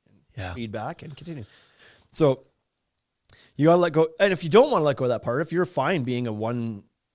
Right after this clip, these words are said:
Speaker 1: crew show and, like, that's okay too. We're not saying you have to scale and give your stuff away. But if you're overwhelmed and you can't do your own job properly or run your business properly because you've just got too much on your plate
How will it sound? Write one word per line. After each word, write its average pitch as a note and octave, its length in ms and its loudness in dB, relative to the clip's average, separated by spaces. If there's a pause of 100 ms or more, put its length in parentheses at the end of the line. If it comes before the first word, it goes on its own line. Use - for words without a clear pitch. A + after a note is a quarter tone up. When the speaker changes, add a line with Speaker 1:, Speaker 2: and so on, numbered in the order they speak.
(200)
Speaker 1:
crew C3 220 -8
show A#2 300 -2
and, G#2 240 -10
like, B2+ 140 -4
that's F3+ 200 0
okay C3 200 -4
too. A#2 360 -6
We're B2 100 -12
not A#2+ 100 -8
saying C#3 200 -6
you F#2+ 60 -10
have C#3 420 0
to G2 240 -12 (160)
scale B2+ 480 -2
and G2+ 120 -10
give A2+ 220 -6
your A2+ 80 -8
stuff - 240 -6
away. A2+ 380 -10 (400)
But C3 100 -6
if G#2+ 80 -8
you're D#3+ 160 2
overwhelmed C#3 600 0
and A#2+ 120 -4
you A2+ 100 -6
can't C3+ 300 -6
do A#2+ 100 -8
your A#2 180 -4
own D3+ 220 -4
job A2 380 -4
properly B2 420 -6
or C3 80 -8
run A2 160 -6
your G#2+ 100 -10
business A2+ 240 -8
properly A2+ 300 -8
because G#2+ 300 -12
you've G#2 100 -12
just A2 160 -10
got G#2+ 180 -12
too C#3+ 120 -8
much C3 180 -10
on A2+ 60 -10
your G#2+ 100 -10
plate C3+ 340 -10